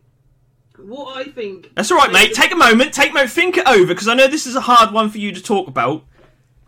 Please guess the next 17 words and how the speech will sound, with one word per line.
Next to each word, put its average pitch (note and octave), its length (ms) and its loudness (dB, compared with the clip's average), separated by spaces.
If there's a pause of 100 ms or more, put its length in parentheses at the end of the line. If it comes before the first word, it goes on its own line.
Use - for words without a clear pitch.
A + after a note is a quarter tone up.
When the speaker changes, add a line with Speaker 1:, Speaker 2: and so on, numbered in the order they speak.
Speaker 1:
Th-, D#4 180 -12
this F4+ 220 -8
is, D#4 120 -12
I'll, C5+ 320 -16
I'll, C4 280 -10
I'll C4 180 -12
tell D4+ 220 -14
you C#4+ 220 -16 (160)
what A3 200 -14
makes A3 300 -10
a G#3+ 80 -6
good - 420 -12
platinum G3+ 400 -14
trophy, F3 460 -10
and E3 100 -12
I'll, E3+ 320 -12
and F3+ 340 -14